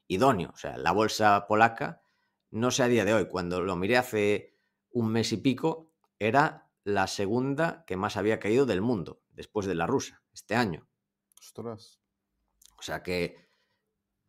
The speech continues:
Speaker 1: cuando ves eso, y además que en general el país, o sea,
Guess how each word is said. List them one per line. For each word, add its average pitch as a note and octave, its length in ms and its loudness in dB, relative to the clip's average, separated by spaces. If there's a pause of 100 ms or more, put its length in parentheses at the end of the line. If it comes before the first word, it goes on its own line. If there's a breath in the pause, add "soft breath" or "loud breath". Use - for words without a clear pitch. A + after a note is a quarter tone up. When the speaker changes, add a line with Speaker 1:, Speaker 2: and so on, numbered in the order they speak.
(360)
Speaker 1:
cuando G#2 520 2
ves B2 240 2
eso, D3 440 0
y F#2 40 -10
además G2+ 440 -4 (180)
que G2 100 -10
en F#2 80 -6
general G#2 440 0
el F#2+ 180 -4
país, A#2 480 0
o - 40 -16
sea, - 300 -10